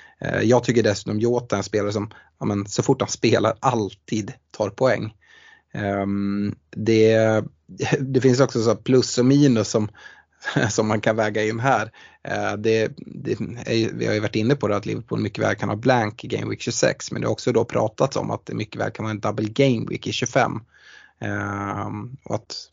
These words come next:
eh, om det är så att Jota har spelat, gjort det bra, att han kan få, få speltid där.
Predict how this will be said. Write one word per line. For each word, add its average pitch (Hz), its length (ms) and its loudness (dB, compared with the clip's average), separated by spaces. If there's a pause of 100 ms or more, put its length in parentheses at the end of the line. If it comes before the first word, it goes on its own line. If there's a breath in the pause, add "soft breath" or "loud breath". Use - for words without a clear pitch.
eh, 113 400 -2 (460 loud breath)
om 113 220 4
det 113 80 8
är 107 80 4
så - 120 -4
att - 140 -6
Jota 110 240 -4
har 107 40 -4
spelat, 120 460 2
gjort 101 120 -4
det 101 60 -4
bra, 120 280 4
att 110 80 0
han 107 180 -4
kan 104 120 -8
få, 104 220 -8
få - 160 -10
speltid 107 480 -6
där. 113 500 2